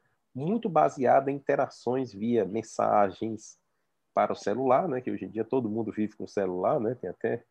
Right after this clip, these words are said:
aquele livro do Nicoleles que diz que é a extensão de carbono silício do corpo humano <laughs> e que os mais jovens já detectaram como sendo uma parte do corpo, né? A gente que já tá algum, mais algum tempo aí na vida, a gente ainda tem,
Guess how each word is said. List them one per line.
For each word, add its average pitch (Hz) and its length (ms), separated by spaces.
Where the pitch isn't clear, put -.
aquele 107 340
livro 107 220
do 101 100
Nicoleles 107 600
que 101 140
diz 107 240
que 107 400
é 101 60
a 110 40
extensão 113 640
de 139 80
carbono 127 540
silício 120 500
do 113 80
corpo 113 360
humano 110 400
<laughs> - 1080
e 117 120
que 135 160
os 117 120
mais 113 300
jovens 113 380
já 113 120
detectaram 113 640
como 110 220
sendo 113 380
uma 110 80
parte - 360
do 104 120
corpo, 117 520
né? 117 220
A 95 140
gente 110 400
que 98 400
já 101 180
tá 98 200
algum, 104 580
mais 113 180
algum 113 260
tempo 110 400
aí 98 120
na 110 160
vida, 117 300
a 110 40
gente 110 280
ainda 107 160
tem, 107 360